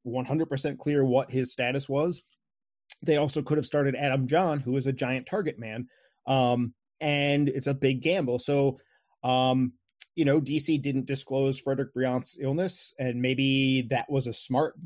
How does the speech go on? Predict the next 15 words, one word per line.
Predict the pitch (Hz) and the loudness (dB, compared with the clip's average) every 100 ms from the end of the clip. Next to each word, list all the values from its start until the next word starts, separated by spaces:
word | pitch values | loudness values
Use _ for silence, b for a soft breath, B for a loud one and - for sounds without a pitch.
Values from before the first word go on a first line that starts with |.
| - | -4
little | 151 156 | 0 2
bit | 147 | 4
of, | 151 143 135 | 4 2 2
uh, | 143 147 147 143 - - | 2 4 2 0 -4 -16
chicanery, | - 135 151 165 180 185 180 - | -10 -2 0 0 0 0 -2 -6
uh, | 131 131 127 127 | -2 0 2 2
a | |
little | 139 143 | 2 0
gamesmanship, | 131 135 139 143 135 160 - - | 0 0 -2 -6 -4 -4 -4 -8
because | 123 131 131 127 - b b b b - | -4 0 0 0 -8 b b b b -2
if | 151 151 - | 0 0 0
it | 151 | 0
had | 165 151 | 0 2
been | 139 127 | 0 0
known | 185 226 131 127 131 | -2 0 0 0 0